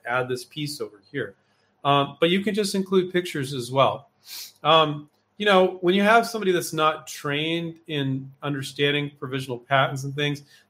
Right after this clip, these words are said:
like a marketing manager, if they see line drawings, they're like, they don't know the difference between that and a regular patent drawings. That's why it's kinda nice to do line drawings. They kinda look like patent drawings, right? Although there's no formal requirements. If you have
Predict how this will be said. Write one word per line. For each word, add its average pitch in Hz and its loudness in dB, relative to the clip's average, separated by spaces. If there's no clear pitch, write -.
like 131 -4
a 123 -8
marketing 131 -2
manager, 143 0
if 147 -12
they 160 0
see 185 -2
line 165 4
drawings, 147 2
they're 147 0
like, 143 0
they 214 4
don't 214 4
know 147 2
the 143 0
difference 160 -2
between 135 -6
that 185 4
and 147 -4
a 151 -2
regular 156 2
patent 165 4
drawings. 101 -10
That's 151 -6
why 170 8
it's 156 2
kinda 147 0
nice 143 -2
to - -14
do 127 -8
line 131 -2
drawings. 120 -4
They 120 -6
kinda 147 -4
look 123 -8
like 135 0
patent 175 2
drawings, - -20
right? 123 -4
Although 147 4
there's 143 2
no 151 0
formal 135 -4
requirements. 123 0
If 113 -18
you 135 -2
have 127 -4